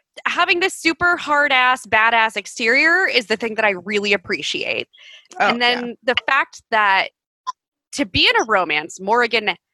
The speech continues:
Speaker 1: has to become this fluffy little girlish marshmallow. Like,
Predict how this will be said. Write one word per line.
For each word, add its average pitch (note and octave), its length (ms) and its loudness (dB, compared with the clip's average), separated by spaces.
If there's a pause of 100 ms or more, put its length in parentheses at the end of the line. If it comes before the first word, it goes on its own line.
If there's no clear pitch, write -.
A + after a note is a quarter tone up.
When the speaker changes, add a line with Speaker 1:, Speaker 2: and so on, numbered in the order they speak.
(140)
Speaker 1:
has F#3+ 440 -2
to - 80 -18
become F#3 340 -4
this F3+ 240 -8 (340)
fluffy F3+ 260 0
little F#3 340 0
girlish E3 380 0
marshmallow. A3+ 560 0
Like, D4 340 0